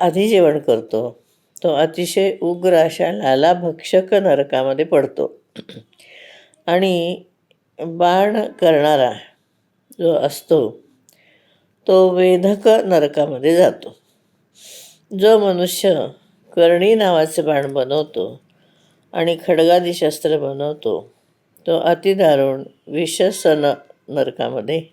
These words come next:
जातो. असत प्रतिग्रह म्हणजे दूषित उपायाने मिळालेला जो धनसंग्रह आहे, तो करणारा, अयाज्य याजक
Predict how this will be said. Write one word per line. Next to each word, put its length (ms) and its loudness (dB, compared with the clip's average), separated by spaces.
जातो. 300 -4
असत 500 0
प्रतिग्रह 840 -2
म्हणजे 360 -4
दूषित 560 -2
उपायाने 760 0
मिळालेला 640 -2
जो 120 0
धनसंग्रह 760 0
आहे, 400 2
तो 100 0
करणारा, 640 2
अयाज्य 720 2
याजक 500 0